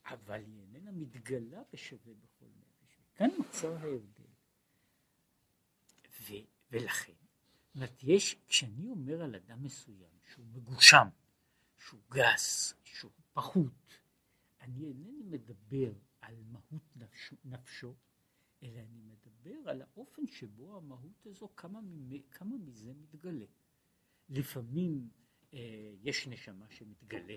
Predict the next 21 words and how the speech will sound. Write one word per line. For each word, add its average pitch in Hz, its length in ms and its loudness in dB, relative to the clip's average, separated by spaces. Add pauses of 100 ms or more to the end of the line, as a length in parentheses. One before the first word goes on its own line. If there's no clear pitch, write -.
הרבה - 400 8
מאוד, - 380 -16 (440)
ויש 143 260 -20
נשמה 160 380 -20
שמתגלה 156 640 -20
בה 180 140 -20
פחות, - 400 -20 (140)
ולכן, - 460 -16 (1700)
תיאורטית, - 680 -2 (560)
ודיברו 156 560 -4
כבר 104 300 -18
על 98 160 -18 (160)
מקרים 117 400 -16 (100)
כאלה, 120 140 -20 (640)
יכול 226 380 -12 (280)
להיות 156 320 -12
מצב 110 420 -18 (360)
שבו 131 380 -16
בן 208 240 -8
אדם, 101 280 -14 (1500)
שבן, - 1160 -6